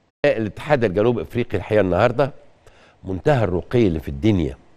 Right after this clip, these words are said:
عمل بيان حاجة راقية جدًا، جدًا، جدًا. هقرا لكم إيه اللي كتبه الاتحاد الجنوب إفريقي بعد تعدي مجموعة من جماهير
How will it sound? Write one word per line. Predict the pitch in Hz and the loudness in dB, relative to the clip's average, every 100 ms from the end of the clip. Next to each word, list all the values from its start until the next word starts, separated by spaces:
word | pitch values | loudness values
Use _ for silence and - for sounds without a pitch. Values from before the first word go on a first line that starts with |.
| _ _ _ _ _ _ - | _ _ _ _ _ _ 0
عمل | 117 143 110 | 2 4 2
بيان | 78 92 104 123 120 98 80 _ _ _ | 2 2 4 6 4 0 -8 _ _ _
حاجة | - 139 147 104 113 95 - | -8 -2 -2 0 -2 -2 -4
راقية | 117 - - 104 101 - 73 | -4 -4 -2 0 0 -6 -4
جدًا، | 104 82 60 62 69 _ - | -2 -2 -6 -10 -12 _ -4
جدًا، | 120 87 107 110 - - | -4 2 4 4 0 -4
جدًا. | 110 78 64 62 - - _ _ - | -2 -2 -6 -12 -16 -20 _ _ -20
هقرا | - 107 175 | -4 4 4
لكم | 160 143 131 - - _ _ - | 4 -2 -4 -6 -20 _ _ -2
إيه | 139 147 117 | 4 4 4
اللي | 101 101 | 2 2
كتبه | 147 143 120 110 110 - - - 95 | 2 2 2 2 -4 -8 -20 -8 -2
الاتحاد | 92 - - 127 101 | 0 0 0 2 2
الجنوب | 90 113 110 | 2 2 2
إفريقي | 85 127 123 85 | 0 -2 -2 0
بعد | 110 104 92 | 2 2 0
تعدي | - 98 131 95 73 73 - _ _ _ - | 0 2 2 0 -8 -14 -16 _ _ _ -6
مجموعة | 95 85 127 123 98 | -4 0 4 6 4
من | 98 98 90 | 2 0 2
جماهير | 98 98 98 120 104 | 2 4 4 4 4